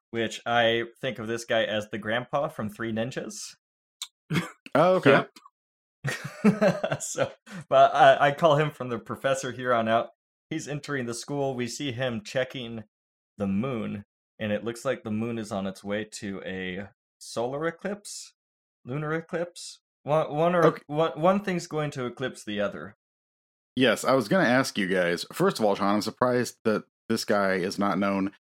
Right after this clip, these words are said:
Speaker 2: as, uh, Walter from Tremors in your, in your mind.
Speaker 1: Oh yeah, he's in that too. It's
Speaker 2: He
Speaker 1: just
Speaker 2: runs the shop.
Speaker 1: Three Ninjas was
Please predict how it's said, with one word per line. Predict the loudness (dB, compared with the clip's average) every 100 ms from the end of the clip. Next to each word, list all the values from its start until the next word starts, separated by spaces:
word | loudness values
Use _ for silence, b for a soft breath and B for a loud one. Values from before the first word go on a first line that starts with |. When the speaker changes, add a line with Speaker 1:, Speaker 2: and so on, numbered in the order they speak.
| -4
Speaker 2:
as, | -2 -2 -4 -2
uh, | -2 -2
Walter | 0 2 2 0 -2 -4 -4
from | -4 0
Tremors | 2 2 0 -4 -6 _ _ _ _ _ _ -4
in | -2
your, | -2 -6 -2
in | -2
your | 0
mind. | -2 -2 -4 -8 -10
Speaker 1:
Oh | -4 0 0 0
yeah, | 0 0
he's | 0 -4
in | -6 -6
that | -6 -8
too. | -8 -6 -8 -10
It's | -10 -10 -4
Speaker 2:
He | 0
Speaker 1:
just | 4
Speaker 2:
runs | 4 2
the | 0
shop. | 0 0 -2 -6 -16
Speaker 1:
Three | -4 0 2
Ninjas | 2 0 -2 -6 -4
was | -4 -4